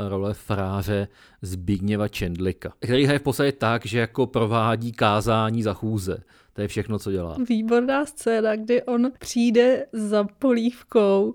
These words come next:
Speaker 2: řekne mu: „Vy jste nějakej nemocnej, nepotřebujete doktora.“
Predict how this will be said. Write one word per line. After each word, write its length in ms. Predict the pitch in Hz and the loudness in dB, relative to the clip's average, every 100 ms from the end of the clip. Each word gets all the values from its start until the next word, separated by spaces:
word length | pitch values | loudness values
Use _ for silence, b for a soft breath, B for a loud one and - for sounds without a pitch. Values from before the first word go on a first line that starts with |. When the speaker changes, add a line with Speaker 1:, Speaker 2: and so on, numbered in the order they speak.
| b b - | b b -2
Speaker 2:
řekne 380 | 226 214 247 | -2 0 2
mu: 180 | 240 254 | 4 4
„Vy 140 | 220 226 | 4 2
jste 260 | - 254 | 0 0
nějakej 680 | 240 233 240 247 269 269 262 | 0 0 -2 0 0 0 2
nemocnej, 960 | 226 220 233 - - 220 214 202 214 | 2 2 2 -2 -2 0 2 2 2
nepotřebujete 1040 | 240 220 240 - 240 226 247 233 233 262 247 | 0 0 -4 -2 -2 2 4 4 4 2 4
doktora.“ 920 | 226 214 - 226 208 196 185 185 | 2 0 -2 2 4 2 2 0